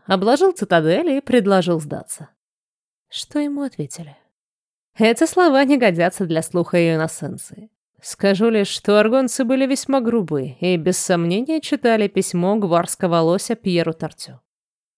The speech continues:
Фабан испугался, так что смерть Паже, по большему счёту, оказалась не столь уж и глупой.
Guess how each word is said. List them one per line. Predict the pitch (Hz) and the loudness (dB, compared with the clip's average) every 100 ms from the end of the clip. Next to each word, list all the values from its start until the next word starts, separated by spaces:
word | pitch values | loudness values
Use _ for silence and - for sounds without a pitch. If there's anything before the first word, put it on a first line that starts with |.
| _ | _
Фабан | 330 294 370 370 | -2 0 2 2
испугался, | 349 - 240 175 190 247 - 330 | 0 0 2 4 4 2 -2 -4
так | 320 254 | -2 -4
что | 247 - 240 | -4 -2 0
смерть | 233 262 269 254 - | 0 0 0 0 0
Паже, | 247 233 311 | 0 2 0
по | 320 294 | 2 0
большему | 254 285 - 262 247 | 2 -2 -2 -4 -4
счёту, | - 320 320 302 | -2 -4 -2 -2
оказалась | 285 285 262 277 277 - - | 0 0 2 2 0 -4 -6
не | 202 | -4
столь | 190 - 175 175 | -4 -2 -2 -2
уж | - | -4
и | |
глупой. | 233 285 254 143 165 | -2 -2 -4 -10 -14